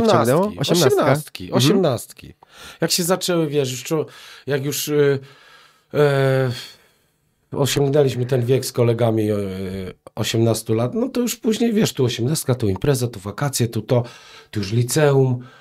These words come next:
Speaker 1: e, skończyło się podstawówkę, to już liceum, to już, wiesz, złapałeś
Speaker 2: Mhm.
Speaker 1: Pana Boga za, za nogi, już, kurde, jesteś gość. No i tak jakoś to, wiesz, no nigdy nie byłem, jak, lubiłem imprezy, ale ja, mm,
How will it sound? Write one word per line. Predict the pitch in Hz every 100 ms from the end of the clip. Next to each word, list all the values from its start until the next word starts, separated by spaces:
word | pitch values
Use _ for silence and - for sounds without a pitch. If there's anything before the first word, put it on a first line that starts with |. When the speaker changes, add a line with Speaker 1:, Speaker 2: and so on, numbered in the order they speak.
| - -
Speaker 1:
e, | - 101 101 101
skończyło | - 117 - 117
się | 107
podstawówkę, | 113 110 - 147 143 135
to | 120
już | 113 104
liceum, | 123 123 147 135
to | 127
już, | 120
wiesz, | 113 127 113
złapałeś | 101 117 123 120 117 110
Speaker 2:
Mhm. | - - - -
Speaker 1:
Pana | 113 117
Boga | 113 110
za, | 113 131 113 127 123
za | 127 151
nogi, | 175 170 147 147
już, | 151 160 139 -
kurde, | - 165 147 127 131
jesteś | 131 123 131 120
gość. | 110 92 87 - - - - -
No | 453
i | 453
tak | 453 453
jakoś | 415 - -
to, | 359
wiesz, | 320 330 196
no | 165
nigdy | 220 277 196
nie | 226 214
byłem, | 208 196 160
jak, | 147 147
lubiłem | 330 349 381 196
imprezy, | 160 143 160 147 147
ale | 151 151 156 151 _ - - _ _ _ _ _
ja, | 139 185 180
mm, | 170